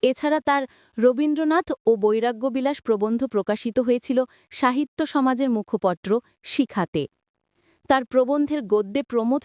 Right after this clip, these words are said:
চৌধুরীর প্রভাব এবং চিন্তায় রবীন্দ্রনাথের প্রভাব লক্ষ্য করা যায়।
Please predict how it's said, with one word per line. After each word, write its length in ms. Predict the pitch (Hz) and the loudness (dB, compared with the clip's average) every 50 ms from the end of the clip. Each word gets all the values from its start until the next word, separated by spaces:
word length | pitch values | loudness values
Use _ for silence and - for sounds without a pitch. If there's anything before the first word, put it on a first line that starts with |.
| - | -4
চৌধুরীর 440 | - 254 240 233 208 254 254 262 240 | -2 0 0 0 0 -2 -4 -4 -4
প্রভাব 380 | - - 185 180 180 214 233 233 - _ _ _ _ - - | -2 -2 -2 -2 0 0 -2 -2 -2 _ _ _ _ 0 0
এবং 180 | 226 220 254 254 240 - | 2 2 2 -2 -2 -4
চিন্তায় 460 | - 262 269 277 269 - 302 302 277 | -2 0 0 0 2 2 0 0 2
রবীন্দ্রনাথের 680 | 220 226 214 240 262 262 254 277 277 269 269 - 285 247 | 2 0 0 2 0 0 0 0 0 0 -2 -2 -6 -8
প্রভাব 320 | - 202 196 180 202 240 220 | -2 -2 -2 0 0 -2 0
লক্ষ্য 300 | 220 202 190 - - - 180 | 0 -2 -2 -2 -4 -6 -2
করা 240 | - 165 151 147 151 | 0 0 0 0 -2
যায়। 240 | 170 156 147 135 | -2 -4 -4 -4